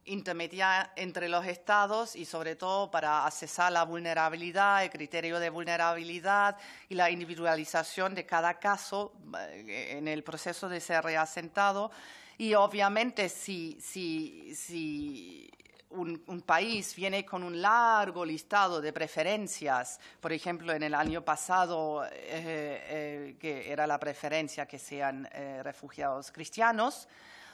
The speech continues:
o, o que tengan tal y tal lazo, que sepan eso, que te-, eso,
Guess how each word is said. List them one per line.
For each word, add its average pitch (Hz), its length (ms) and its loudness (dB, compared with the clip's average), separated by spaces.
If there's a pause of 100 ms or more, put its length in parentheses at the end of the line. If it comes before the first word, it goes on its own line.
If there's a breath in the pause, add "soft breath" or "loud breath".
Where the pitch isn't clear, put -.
(160 loud breath)
o, 147 680 -2
o 147 60 -8
que - 120 -10
tengan 156 360 0
tal 151 200 0
y 151 40 -4
tal 156 220 2
lazo, 202 560 2
que 175 100 -10
sepan 156 420 -2
eso, 196 600 0
que 170 120 -8
te-, 165 360 -2
eso, 208 340 -4